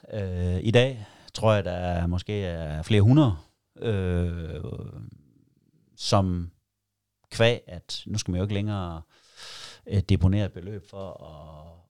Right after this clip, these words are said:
at få en, øh, agentlicens. Man kan stort set bare blive registreret i, i D B U, øh, og så kan man starte op. Og der er jo mange, der synes,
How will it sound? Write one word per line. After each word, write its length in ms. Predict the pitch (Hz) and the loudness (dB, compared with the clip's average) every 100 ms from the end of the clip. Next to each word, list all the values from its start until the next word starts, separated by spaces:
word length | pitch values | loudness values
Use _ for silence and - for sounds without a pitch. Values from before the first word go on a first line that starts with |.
| 78 | _
at 60 | _ | _
få 260 | 92 92 92 85 | _ _ -20 -20
en, 260 | 78 78 78 78 104 | -20 -20 -20 _ _
øh, 60 | _ 101 104 - 98 _ _ - | _ -20 -20 -20 _ _ _ -8
agentlicens. 880 | 98 104 82 87 110 104 - - _ _ _ _ _ _ _ - | -2 -2 -2 2 2 4 2 2 _ _ _ _ _ _ _ -4
Man 140 | 92 | -4
kan 60 | - | -2
stort 200 | 104 87 | -2 0
set 160 | 92 | -2
bare 200 | 92 92 | -2 -6
blive 180 | - 80 | -6 -8
registreret 580 | 82 85 95 98 90 78 | -8 -6 -4 -4 -4 -6
i, 260 | 80 80 80 _ | -10 -12 -14 _
i 80 | 98 | -14
D 180 | 82 80 | -12 -8
B 40 | |
U, 160 | 104 107 _ _ _ _ _ 82 | -10 -12 _ _ _ _ _ -20
øh, 120 | 85 78 | -20 -20
og 60 | - | -14
så 60 | 87 | -6
kan 100 | 85 | -4
man 100 | 82 | -4
starte 240 | 78 78 | -4 -4
op. 140 | 90 - _ - - - | -6 -8 _ -20 -20 -12
Og 120 | - | 6
der 60 | 117 | 8
er 20 | |
jo 40 | |
mange, 200 | 117 127 | 10 8
der 60 | 113 | 4
synes, 580 | 113 117 - - - | 0 -4 -4 -6 -6